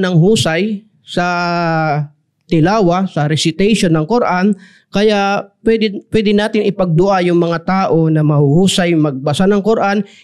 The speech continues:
Itong buwan para sa kanila eh, nagsiservisyo sila sa atin, hindi natin yon kayang gawin, pero sila, ginagawa nilang maganda sa pakiramdam yung ating Salatut Tarawih. Tama ko, hindi? Kaya biyayaan sila ni Allah, pagpalain sila ni Allah subhanahu wa ta'ala.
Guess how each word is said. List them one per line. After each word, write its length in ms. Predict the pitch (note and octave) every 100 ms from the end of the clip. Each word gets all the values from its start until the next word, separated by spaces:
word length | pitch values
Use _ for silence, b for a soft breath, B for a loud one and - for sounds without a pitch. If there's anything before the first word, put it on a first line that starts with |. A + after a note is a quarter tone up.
| -
Itong 320 | A3+ B3+ A3
buwan 200 | B3 A#3+
para 280 | A3+ A#3 A3
sa 80 | A#3
kanila 320 | A3+ A#3 A#3+
eh, 120 | G3+
nagsiservisyo 920 | G3+ - A#3 - A3 F#3+ A3+ G#3 A3+
sila 240 | A#3 A3 G3+
sa 160 | A3
atin, 360 | A3 A#3 G3+ G3
hindi 560 | A3 G#3+ G#3+ G3 G3+ F3+
natin 560 | G3+ G3 G3+ G#3+ G3
yon 240 | G3 F#3+ F3+
kayang 400 | F3+ F3 F#3 F3
gawin, 320 | F#3+ F#3 F3
pero 240 | F3+ F3+
sila, 480 | F3 F#3 F3+ E3+ F3 B B -
ginagawa 560 | D3+ F#3 F#3 F3 F3+
nilang 360 | F3+ F3 F3 F3+ E3+ E3 D#3 D3+
maganda 400 | D#3+ D#3+ E3+ E3+
sa 160 | E3+ E3
pakiramdam 600 | E3 D#3+ E3 D#3+ D#3+ D#3+
yung 140 | D#3+ -
ating 480 | C#3 C3+ D#3 D#3 C#3+
Salatut 480 | - D3 C#3 C#3+
Tarawih. 480 | - C#3+ C#3 C#3+ B2+
Tama 240 | G3 B3+ B3+
ko, 80 |
hindi? 240 | C4 E3 - - _ _ _ _ _
Kaya 160 | D3+ D#3+
biyayaan 480 | D#3+ D#3 E3+ A3+ A3+
sila 240 | A3+ A3
ni 80 | A3
Allah, 320 | G#3+ A3 G#3 G#3
pagpalain 560 | E3 D#3+ D#3 E3 F3 F3+
sila 240 | E3+ E3
ni 80 | D3+
Allah 160 | E3+ E3+
subhanahu 480 | D#3 A#2+ D#3 D3+
wa 80 | C#3+
ta'ala. 480 | C#3 D3 E3+ C3